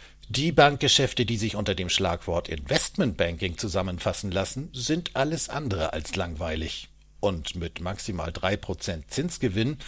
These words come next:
gibt man sich dort noch nicht einmal im Ansatz zufrieden. Zu diesen Geschäften gehört das gesamte Repertoire des modernen Finanzsystems.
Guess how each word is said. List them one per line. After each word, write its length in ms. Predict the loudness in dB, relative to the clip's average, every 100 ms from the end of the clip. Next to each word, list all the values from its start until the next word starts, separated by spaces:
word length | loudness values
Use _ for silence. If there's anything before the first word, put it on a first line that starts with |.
| -16 -6
gibt 220 | -6 2
man 140 | 2
sich 220 | 2 0
dort 260 | 4 2 2
noch 140 | -2
nicht 200 | -2 -4
einmal 300 | -4 -4 -4
im 180 | -6 -10 -4
Ansatz 480 | -2 -2 -6 -4 -4
zufrieden. 460 | -4 -6 -6 -8 -14 -20 -20 -20 -20 -20 -20 -20 -20 -16 0
Zu 160 | 2
diesen 260 | 2 2 2
Geschäften 560 | 4 4 4 0 -2
gehört 280 | 0 0 0
das 140 | -2 -2
gesamte 540 | 0 0 2 0 0
Repertoire 680 | -2 -2 -4 0 2 4 2
des 180 | -2
modernen 460 | -4 -2 0 0 0
Finanzsystems. 1080 | 0 0 0 -2 -4 -4 -2 -4 -2 -4